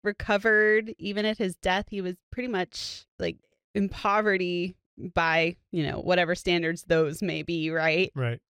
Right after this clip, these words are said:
Speaker 1: He ended up having to sell the artifacts to the British government, who then gave them to the British Museum, but he got way less than what he asked for.
Speaker 2: Yeah, they were like, "Nope, we're not paying that." And he had to
Speaker 1: Yeah.
Speaker 2: accept.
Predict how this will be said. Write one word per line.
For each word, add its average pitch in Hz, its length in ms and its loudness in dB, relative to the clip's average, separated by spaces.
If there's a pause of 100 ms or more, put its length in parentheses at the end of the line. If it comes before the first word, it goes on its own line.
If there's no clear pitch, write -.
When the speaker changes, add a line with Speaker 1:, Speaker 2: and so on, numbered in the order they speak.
Speaker 1:
He 208 240 0
ended 220 240 2
up 202 160 2
having 196 400 -2
to 170 100 0
sell 180 540 0
the 262 180 0
artifacts 254 640 0
to 214 140 -4
the 185 80 -4
British 185 400 0
government, 226 840 -4 (120)
who 196 80 -2
then 180 280 0
gave 175 200 -4
them 180 180 0
to - 100 -12
the 180 80 -8
British 175 340 -2
Museum, 175 420 0
but 180 160 0
he 185 140 -4
got 175 380 -4
way 180 240 4
less 175 280 -2
than 180 200 -2
what 170 100 2
he 185 160 -4
asked - 480 -4 (100)
for. 285 520 -2
Speaker 2:
Yeah, 120 280 -2
they 120 120 -4
were 123 80 -4
like, 120 200 -6
"Nope, 135 300 -4
we're 135 80 -6
not 131 180 -4
paying 120 260 -4
that." 107 160 -6
And - 80 -10
he - 40 -4
had 117 380 0
to 117 60 -4
Speaker 1:
Yeah. 107 80 -4
Speaker 2:
accept. - 460 -8